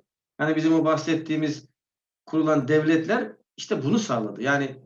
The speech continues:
o Çinlilerin süregelen soykırımın arasına girip bir nefes alma, bir ferahlama dönemi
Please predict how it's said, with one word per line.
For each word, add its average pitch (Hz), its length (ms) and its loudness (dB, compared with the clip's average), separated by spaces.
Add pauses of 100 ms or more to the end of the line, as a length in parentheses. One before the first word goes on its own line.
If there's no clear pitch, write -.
(160)
o 185 240 2
Çinlilerin 175 880 -2
süregelen 175 520 0
soykırımın 160 680 2
arasına 180 420 0
girip 226 440 0 (960)
bir 202 300 0 (180)
nefes 180 360 0
alma, 151 340 0
bir 160 80 2
ferahlama 156 680 -2
dönemi 143 520 0